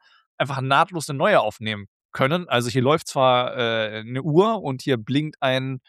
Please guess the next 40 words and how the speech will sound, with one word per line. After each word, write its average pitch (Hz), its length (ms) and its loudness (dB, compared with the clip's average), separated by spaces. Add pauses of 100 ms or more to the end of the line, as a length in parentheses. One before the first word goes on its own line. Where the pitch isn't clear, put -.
(420)
Record-Button, 160 1000 -2
aber 147 520 2 (720)
ihr, 208 360 6
wenn 175 100 4
ihr 160 160 4
das 170 200 2
jetzt 170 200 0
gerade 160 280 4
hört, 180 180 4
wisst 151 340 0
schon, 202 200 0
dass 185 160 0
es 165 120 -8
geklappt 196 420 -4
hat 233 220 -4 (600)
und 156 260 0
wir 170 180 6
wissen 165 220 -2
es 139 120 -6
gleich, 147 260 2
wenn 139 120 0
ich 131 140 -6
auf 131 140 -2
Stopp - 260 0
klicke. 101 400 -6
Von 120 200 -2
daher 123 440 2
mal 131 120 0
gucken. 113 320 -6 (640)
Ähm, 127 520 0
<laughs> - 960 -2
wir, 196 240 2
wir 175 200 4
erfahren, 175 340 4
ob 160 100 2
diese 139 260 0
Aufnahme 135 400 0
geklappt 120 420 0
hat 135 240 2
und 117 300 -6